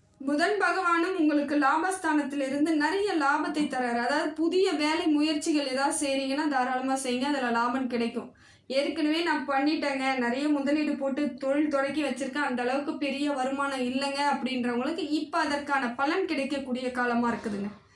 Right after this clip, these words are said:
ஓரளவுக்கு உங்களுக்கு முயற்சிகள் எல்லாம் பலன் தரக்கூடியதாக இருக்கு. முதலீடுகள் எல்லாம் உங்களுக்கு சிறப்பு வாய்ந்ததாக இருக்கும். கொஞ்சம் யோசிச்சு செய்யக்கூடிய அமைப்பையும் புதன் பகவான் கொடுக்குறாரு.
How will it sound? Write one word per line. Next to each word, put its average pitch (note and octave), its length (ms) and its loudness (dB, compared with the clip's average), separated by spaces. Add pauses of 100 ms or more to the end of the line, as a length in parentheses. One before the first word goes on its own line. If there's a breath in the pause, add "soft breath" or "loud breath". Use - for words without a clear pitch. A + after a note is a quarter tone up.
(300 soft breath)
ஓரளவுக்கு D#4 600 2
உங்களுக்கு D4 600 0
முயற்சிகள் D#4 640 2
எல்லாம் C#4 440 0
பலன் D4+ 340 2
தரக்கூடியதாக C4 800 -2
இருக்கு. B3 260 -2
முதலீடுகள் D#4 720 2
எல்லாம் C#4 400 2
உங்களுக்கு A#3+ 400 0
சிறப்பு C#4 380 -2
வாய்ந்ததாக B3 520 0
இருக்கும். - 260 -6
கொஞ்சம் C4+ 280 0
யோசிச்சு G4 640 2
செய்யக்கூடிய D4 720 0
அமைப்பையும் D4+ 500 2
புதன் C#4 260 2
பகவான் B3 380 0
கொடுக்குறாரு. A#3 360 -2